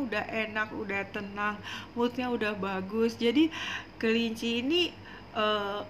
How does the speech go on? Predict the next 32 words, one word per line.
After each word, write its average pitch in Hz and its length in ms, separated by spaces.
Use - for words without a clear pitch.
kalau 214 320
terlalu 202 480
banyak 190 400
makan, 254 320
karena 277 320
biasanya 294 480
yang 302 80
orang 226 240
yang 214 160
sio 214 240
kelinci 214 320
ini 359 160
nggak 214 160
tahan 202 400
lemak 254 400
gitu, 185 240
dan 214 240
gangguannya 190 800
biasanya, 196 640
eh, 180 640
di 185 80
pencernaan 190 1040
ya, 240 400
dan 185 320
juga 196 480
di 240 320
kolesterol. 190 960
Nah, 175 80
itu 214 240
penyakitnya 196 800
orang 196 320
yang 202 200